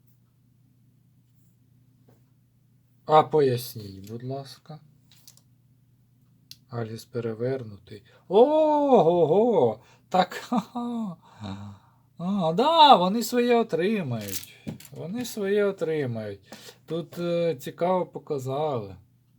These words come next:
Зараз, зараз. Що ми маємо? Беркана перевернута, Іса, Теос перевернутий, Райдо перевернута, Гебо, Альгіс перевернутий. Карму отримають, да. <clears throat> Ну, бе-, що ж, бе-, бе-, боже.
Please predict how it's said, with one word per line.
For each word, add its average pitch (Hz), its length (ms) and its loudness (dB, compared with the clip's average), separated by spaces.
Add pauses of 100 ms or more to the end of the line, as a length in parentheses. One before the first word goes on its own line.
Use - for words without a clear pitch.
(200)
Зараз, 123 480 -8
зараз. 120 540 -10 (1400)
Що 220 240 0
ми 240 140 0
маємо? 120 300 -4
Беркана 175 420 -4
перевернута, 151 640 -2
Іса, 131 360 -10
Теос 131 340 -4
перевернутий, 131 560 -6
Райдо 127 300 -2
перевернута, 123 580 -6 (140)
Гебо, 127 380 -2
Альгіс 120 680 -6
перевернутий. 107 1120 -8 (1500)
Карму 277 320 0
отримають, 101 580 -4
да. 117 300 -4
<clears throat> - 60 -14 (1000)
Ну, 208 260 2
бе-, 165 240 -2
що 147 380 4
ж, 127 100 -4
бе-, 233 140 4
бе-, 190 440 4
боже. 101 400 -6